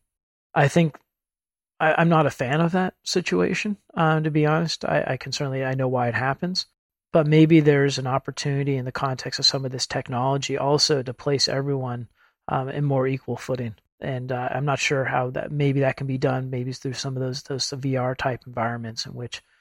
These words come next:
everyone gets to have, have a say and, and recognize that everyone's gonna communicate differently,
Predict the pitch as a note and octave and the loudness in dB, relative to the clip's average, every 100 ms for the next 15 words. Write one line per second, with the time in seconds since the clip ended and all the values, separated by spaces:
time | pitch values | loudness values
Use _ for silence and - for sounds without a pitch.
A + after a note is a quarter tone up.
0 | _ _ C#3+ C#3 B2+ B2+ - A#2+ B2 A#2 | _ _ 0 0 0 -2 -2 -2 -2 -4
1 | - - B2+ B2 A#2 - B2+ B2+ C3 C#3+ | -8 -8 -8 -4 -2 0 0 0 -2 -2
2 | C#3+ D3 D3+ C3 C3+ B2+ C3+ B2+ - A#2 | 2 0 0 -2 -2 -2 -2 -4 -8 -10
3 | - B2+ B2 B2 A2+ G#2+ A#2+ C3+ A2 G2+ | -10 -8 -8 -6 -8 -8 -10 -10 -10 -12